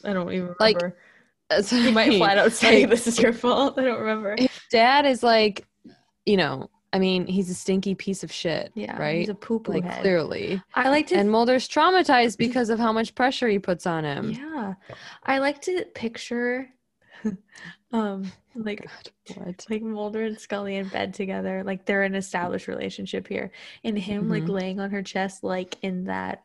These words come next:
Speaker 1: uh, Rolling Stones cover.
Speaker 2: Yes.
Speaker 1: And h-, them just, like, talking and him, like, talking about his childhood and her just being, like, so mad that his father treated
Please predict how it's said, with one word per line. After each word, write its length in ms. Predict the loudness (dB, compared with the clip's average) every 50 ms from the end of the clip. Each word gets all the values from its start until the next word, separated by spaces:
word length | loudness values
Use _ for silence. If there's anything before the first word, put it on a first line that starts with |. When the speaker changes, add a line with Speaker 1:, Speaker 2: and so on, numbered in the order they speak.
| _ -10
Speaker 1:
uh, 520 | -8 -8 -6 -6 -6 -6 -6 -6 -8 -8 -10 -14 -20 _ _ _ _ _ _ -20 -20 -20 _ _ _ _ -16 -16 _ _ -12 -12 _ _ -16 -16 _ _ _ _ _ _ _ _ _ -6
Rolling 260 | -4 -4 -4 -4 -6
Stones 240 | -6 -6 -8 -8 -6
cover. 360 | -6 -4 -2 -2 -2 -2 -4 -8 _ _ _ -20 -20 -20 -16 -14 -14 -14 -16 -16 _
Speaker 2:
Yes. 440 | -10 -8 -8 -8 -10 -14 -20 -20 -20 _ _ _ _ _ _ -14 -10 -4
Speaker 1:
And 260 | 0 0 2 2 0
h-, 220 | -2 -4 -10 -14 -10 -8
them 320 | -6 -4 -2 -2 -2 -2
just, 200 | -2 -2 -4 -4
like, 160 | -4 -6 -6 -6
talking 560 | -6 -6 -4 -6 -6 -6 -8 -8 -6 -4 -4
and 80 | -4 -4
him, 200 | -4 -4 -4 -4
like, 180 | -6 -8 -8
talking 300 | -8 -6 -6 -6 -4 -6 -6
about 140 | -6 -4 -6
his 140 | -6 -8
childhood 540 | -8 -10 -8 -8 -6 -8 -6 -6 -8 -6 -6 -6
and 100 | -6 -6
her 220 | -4 -4 -4 -4
just 180 | -6 -6 -6 -6
being, 200 | -6 -6 -4 -6
like, 160 | -6 -8 -10
so 340 | -14 -14 -8 -6 -6 -4 -4
mad 420 | -4 -4 -4 -4 -6 -6 -6 -6 -6
that 100 | -6 -6
his 120 | -6 -8
father 300 | -6 -6 -4 -4 -4 -4 -6
treated 480 | -8 -8 -8 -6 -6 -6 -6 -8 -10